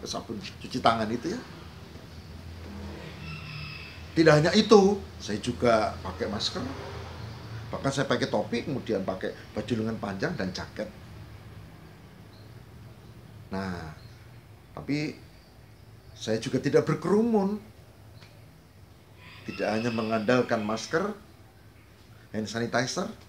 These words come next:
tapi juga tidak berkerumun. Saya yakin pasti hasilnya tidak tertular. Saudara, tapi tidak semudah itu. Ya kan, tertularnya bisa di mana-mana.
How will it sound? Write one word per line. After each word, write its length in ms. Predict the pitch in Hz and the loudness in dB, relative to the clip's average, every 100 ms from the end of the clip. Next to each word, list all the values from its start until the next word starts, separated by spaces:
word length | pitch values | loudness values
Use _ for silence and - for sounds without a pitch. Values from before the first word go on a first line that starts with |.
| - - - - - - | -20 -20 -20 -20 -20 -14
tapi 240 | - - 143 | -6 -2 -2
juga 480 | 120 107 123 131 - - | -4 0 2 2 -2 -8
tidak 240 | 127 117 127 | -6 -4 -6
berkerumun. 560 | 123 147 180 165 143 - - - - - - - - - | -8 -8 -8 -10 -12 -14 -18 -20 -20 -20 -20 -20 -20 -6
Saya 320 | - 165 180 | 2 4 6
yakin 480 | 139 - 262 214 170 - - | 2 2 4 4 2 -6 -6
pasti 640 | 107 - - 214 202 143 104 - - - | -4 -4 -2 0 2 2 0 -10 -12 -6
hasilnya 560 | 95 - 95 120 156 - - - | -4 -2 -2 0 -2 -4 -14 -2
tidak 320 | 139 113 95 | 0 0 -2
tertular. 400 | 104 131 165 135 123 - - - - - - - - - | -4 -4 -2 -4 -6 -14 -16 -18 -18 -18 -18 -18 -18 -16
Saudara, 480 | - 135 170 202 214 - - - - - | -8 -2 2 2 2 -6 -16 -18 -18 -14
tapi 720 | - 233 - 160 151 170 202 - - - - - - - - - | -6 -6 0 2 4 2 0 -6 -16 -18 -18 -20 -18 -20 -20 -8
tidak 320 | 196 165 - | -4 0 0
semudah 560 | - 180 185 175 180 202 | 2 2 4 4 2 2
itu. 560 | 208 202 190 165 165 - - - - - - | 0 2 2 2 0 -6 -16 -18 -18 -16 -4
Ya 80 | 330 | -4
kan, 240 | - 349 | -2 -2
tertularnya 640 | - - - 185 143 160 240 | 0 -2 6 8 8 6 2
bisa 240 | 190 185 | 4 2
di 80 | 196 | 2
mana-mana. 640 | 190 202 220 311 247 78 | 4 4 2 0 -2 -4